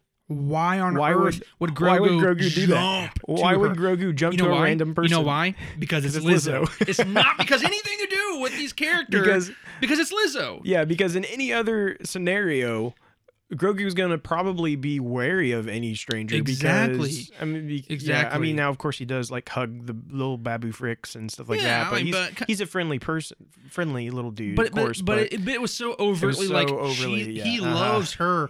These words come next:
Speaker 2: <laughs> Yeah.
Speaker 1: because she's a famous person. In Star Wars? No, in real life,
Speaker 2: They,
Speaker 1: you know?
Speaker 2: they were like, "Isn't this cute? Isn't this funny?"
Speaker 1: Yeah, here, look at
Speaker 2: <laughs>
Speaker 1: this, here, look at this little, like, um, memeable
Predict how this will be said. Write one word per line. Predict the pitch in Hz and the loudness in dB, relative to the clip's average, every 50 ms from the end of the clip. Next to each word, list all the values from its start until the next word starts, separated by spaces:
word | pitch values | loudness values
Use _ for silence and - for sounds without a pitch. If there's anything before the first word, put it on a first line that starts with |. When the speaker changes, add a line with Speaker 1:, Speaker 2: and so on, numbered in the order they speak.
| - - | -6 -12
Speaker 2:
<laughs> | - - | -12 -6
Yeah. | 135 131 107 - - 143 - | -4 -4 -4 -2 -2 0 0
Speaker 1:
because | 302 - - - 285 311 - | 0 0 0 -2 0 0 -2
she's | - 285 254 | -2 -6 -8
a | 233 | -6
famous | - 302 311 285 247 | -2 -2 0 0 0
person. | - - 214 180 - 165 139 123 139 _ _ _ _ _ - 180 | 0 0 0 0 0 -4 -8 -10 -12 _ _ _ _ _ -4 -4
In | 175 | -4
Star | - - 185 214 269 | -2 -2 -2 -2 0
Wars? | 311 320 330 339 - - - | 0 0 -2 -2 -4 -6 -6
No, | - 330 370 262 190 220 262 - - | -4 -2 -2 0 0 -2 -4 -2 -2
in | 196 220 254 | -2 -2 -2
real | 294 330 339 330 | -2 -2 0 0
life, | 339 392 339 143 127 143 - - - | 0 0 0 0 -2 -6 -8 -8 -2
Speaker 2:
They, | - 147 220 | 0 2 2
Speaker 1:
you | 220 | 2
know? | 214 214 214 196 | 2 0 -2 -4
Speaker 2:
they | 190 160 160 160 160 | -4 0 0 2 2
were | 160 | 2
like, | 156 151 143 - - | 2 0 -2 -2 -4
"Isn't | 147 147 160 | -4 -2 -2
this | 147 147 131 - | -2 -2 -4 -6
cute? | - - 139 139 160 - | -6 -4 -2 -2 -2 -2
Isn't | - 143 143 | -2 -2 -2
this | 139 120 - | -4 -4 -4
funny?" | - 127 123 127 139 143 - - | -6 -6 -4 -4 -4 -6 -6 -6
Speaker 1:
Yeah, | 320 339 359 320 247 185 - - 151 | -4 -2 0 2 2 0 2 0 0
here, | 165 220 240 | 0 0 0
look | 226 - | 0 0
at | 240 | 0
Speaker 2:
<laughs> | |
Speaker 1:
this, | 240 151 - - | 0 -2 -4 -4
here, | 175 160 - - - 220 | -6 -8 -6 -4 -4 -2
look | 247 233 | -2 -2
at | 247 | -2
this | 247 - - | -2 -4 -4
little, | 226 226 226 226 226 220 | -2 -2 0 0 0 0
like, | 175 180 180 175 165 - - | 0 2 0 0 -2 -4 -6
um, | - 175 170 165 156 151 147 139 143 - _ - - _ _ _ _ _ _ - 175 | -4 -2 -2 0 0 -2 -2 -4 -8 -10 _ -20 -20 _ _ _ _ _ _ -8 -4
memeable | 170 175 190 208 214 208 196 190 175 185 185 185 185 185 180 180 | -2 0 0 0 0 0 0 0 0 0 2 2 2 2 0 0